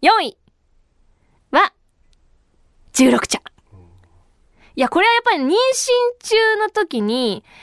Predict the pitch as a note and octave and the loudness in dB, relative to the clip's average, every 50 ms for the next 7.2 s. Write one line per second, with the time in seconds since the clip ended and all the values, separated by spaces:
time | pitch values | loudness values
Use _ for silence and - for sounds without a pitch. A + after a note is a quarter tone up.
0 | - _ _ _ _ _ _ - - F#3 F#3 F3+ F3 F3 E3+ E3+ E3+ F3 F3 G3 | -20 _ _ _ _ _ _ -6 -4 -4 -2 -2 -4 -4 -4 -4 -4 -4 -2 0
1 | G#3+ D#4+ A4+ C5 C#5 C#5 - C#5 C#5 C5 C5 C#5+ C5+ B4 G4+ D4+ C4+ A#3+ - A3+ | 2 2 2 2 0 -2 -2 0 0 0 0 0 0 0 0 0 0 -2 -2 -2
2 | G#3+ G3+ - B3 D#4 F4 D#4 - F#3 - - - F#3+ G3 A3 C4 D4+ D#4 - - | -2 -2 -2 -2 -2 -2 -2 -4 -8 -10 -8 -6 -4 -2 0 0 0 -2 -2 -2
3 | D#4 D#4 D4+ - - - _ - G#3+ F3+ F3 E3+ F3 - - F3 D3 - _ _ | -2 -2 -2 -2 -6 -10 _ -6 -6 -6 -6 -8 -12 -10 -8 -8 -8 -10 _ _
4 | _ _ _ - - - - - - - - _ _ D4 E4 E4 E4+ D#4+ - D#4+ | _ _ _ -20 -20 -20 -20 -20 -20 -20 -20 _ _ -4 -2 -2 -2 -2 0 0
5 | E4 F4+ F#4+ F#4+ G4+ G4 G4+ F#4 - G4+ G4+ G4 E4 C4+ _ B3 A3+ A3+ A3+ - | 2 2 0 0 -2 -4 -4 -4 -2 -2 -2 -2 -2 -4 _ -4 -4 -2 -4 -4
6 | _ _ - C4+ B3+ G#3+ F#3 - _ - - - - _ - A3+ B3 B3 B3 B3 | _ _ -2 0 0 0 -2 -4 _ -18 -20 -20 -20 _ -4 0 2 2 2 2
7 | - - A4+ | 0 0 0